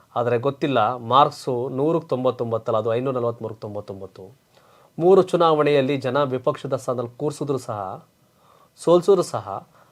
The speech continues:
ರಾಹುಲ್ ಗಾಂಧಿ ಬದಲಾಗಿಲ್ಲ ಅನ್ನೋ ದಾಟಿ ನರೇಂದ್ರ ಮೋದಿ ಮಾತಾಡಿದ್ರು. But ಈಗಿನ ಗುಜರಾತಲ್ಲಿ ಹೀಗಾಗತ್ತೆ, ಹಾಗಾಗತ್ತೆ, ಯಾಕಂದ್ರೆ ಇನ್ನು ಮೂರು ವರ್ಷದ ಮಾತು, ಮೂರು ದಿನಕ್ಕೆ ಏನಾಗುತ್ತೋ ಗೊತ್ತಿಲ್ಲ ರಾಜಕಾರಣ. ಈ ಥರ ನಡೀತದೆ. ಈಗ ನನ್ನ ಜೊತೆ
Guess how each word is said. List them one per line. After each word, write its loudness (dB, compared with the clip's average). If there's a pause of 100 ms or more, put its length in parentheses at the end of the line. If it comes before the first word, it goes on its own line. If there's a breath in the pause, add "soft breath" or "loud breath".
(180 soft breath)
ರಾಹುಲ್ 2
ಗಾಂಧಿ -2
ಬದಲಾಗಿಲ್ಲ 2
ಅನ್ನೋ -2
ದಾಟಿ -6
ನರೇಂದ್ರ -6
ಮೋದಿ -4
ಮಾತಾಡಿದ್ರು. -2
But -2
ಈಗಿನ 2 (1040 soft breath)
ಗುಜರಾತಲ್ಲಿ 6
ಹೀಗಾಗತ್ತೆ, 8
ಹಾಗಾಗತ್ತೆ, 6
ಯಾಕಂದ್ರೆ -6
ಇನ್ನು 0
ಮೂರು 6
ವರ್ಷದ 2
ಮಾತು, -2 (600 soft breath)
ಮೂರು 4
ದಿನಕ್ಕೆ 6
ಏನಾಗುತ್ತೋ 2
ಗೊತ್ತಿಲ್ಲ 0
ರಾಜಕಾರಣ. -2 (960 soft breath)
ಈ -6
ಥರ 0
ನಡೀತದೆ. 0
ಈಗ 6
ನನ್ನ 8
ಜೊತೆ 6